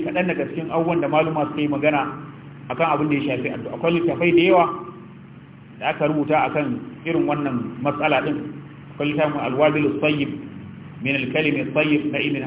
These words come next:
Qayyim Al-Jawziyya rahimahullahu ta'ala. Akwai littafin wannan malamin da ya rubuta li-, Hisnul Muslim ne, yana da littafi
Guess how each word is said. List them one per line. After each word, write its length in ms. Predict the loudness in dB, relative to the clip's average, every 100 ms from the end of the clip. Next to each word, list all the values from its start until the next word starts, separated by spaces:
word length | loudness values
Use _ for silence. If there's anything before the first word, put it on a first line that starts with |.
| -2
Qayyim 260 | 0 0 -2
Al-Jawziyya 560 | -4 -2 -2 2 2 4
rahimahullahu 680 | 2 -2 -2 0 2 2 0
ta'ala. 320 | 0 2 2 2 -2 -8 -12 -16 -16 -16 -18 -16 -8
Akwai 560 | -2 2 2 0 -2 -4
littafin 460 | 0 2 4 2 0
wannan 300 | 0 0 0
malamin 380 | 2 4 2 2
da 60 | 0
ya 40 |
rubuta 180 | 0 0
li-, 220 | -2 -2 -4
Hisnul 300 | -6 -6 -6
Muslim 220 | -6 -6 -4
ne, 80 | 0
yana 140 | 0
da 100 | 0
littafi 460 | 0 2 2 0